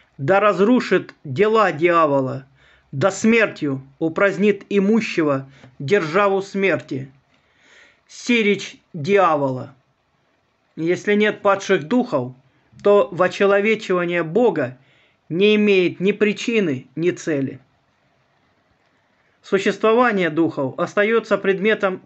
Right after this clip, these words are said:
темным для тех, которые не изучали христианство или изучали его поверхностно, по букве. Между тем, как Господом Иисусом Христом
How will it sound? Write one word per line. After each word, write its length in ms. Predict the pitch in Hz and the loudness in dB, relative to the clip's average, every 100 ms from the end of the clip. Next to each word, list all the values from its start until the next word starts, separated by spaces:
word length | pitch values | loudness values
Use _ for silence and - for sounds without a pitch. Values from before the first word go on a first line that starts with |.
| - | -2
темным 580 | 226 208 160 143 135 - | 0 2 0 -2 -4 -8
для 180 | 147 170 | -4 -4
тех, 360 | 175 240 208 - - | 0 -2 -4 -10 -6
которые 400 | 180 208 196 196 | -2 2 2 4
не 200 | 202 208 | 2 2
изучали 440 | 185 196 208 190 | 0 -2 -2 0
христианство 800 | 185 185 180 190 156 139 143 135 - _ _ _ _ | -2 -4 -2 0 0 -4 -8 -10 -12 _ _ _ _
или 280 | 240 247 220 | 0 2 2
изучали 460 | 175 190 190 226 208 | 2 2 0 0 2
его 200 | 180 190 | 2 2
поверхностно, 720 | 185 170 160 139 147 135 139 | 0 2 2 0 -8 -10 -10
по 160 | 131 214 | -2 0
букве. 480 | 175 160 131 127 - _ _ - - - _ - | 2 0 -4 -10 -12 _ _ -20 -20 -20 _ -2
Между 300 | 208 185 208 | 0 2 2
тем, 240 | 240 214 | 0 0
как 200 | 208 185 | -2 0
Господом 560 | 165 220 214 180 175 165 | 2 2 0 0 0 -2
Иисусом 560 | 196 185 208 196 185 180 | -2 0 0 -2 -4 -4
Христом 540 | 180 175 247 233 | -6 -2 0 0